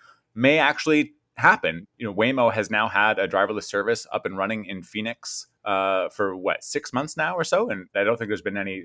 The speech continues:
sizable accidents. TuSimple, the autonomous trucking company backed by Volkswagen and U P S,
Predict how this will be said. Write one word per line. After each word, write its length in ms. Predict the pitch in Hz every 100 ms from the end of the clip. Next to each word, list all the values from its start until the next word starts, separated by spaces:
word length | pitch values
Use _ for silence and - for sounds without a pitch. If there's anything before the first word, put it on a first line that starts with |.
| 101 101
sizable 380 | - 104 92 95
accidents. 420 | 104 - 165 - _ _ _
TuSimple, 640 | - 202 190 180 196 226 277
the 200 | 101 -
autonomous 380 | 127 139 139
trucking 360 | - 156 151 160
company 280 | 160 151 190
backed 240 | 127 120
by 120 | 123
Volkswagen 680 | 98 120 120 135 127 139 139
and 140 | 98 107
U 80 |
P 120 | 110 110
S, 260 | 151 -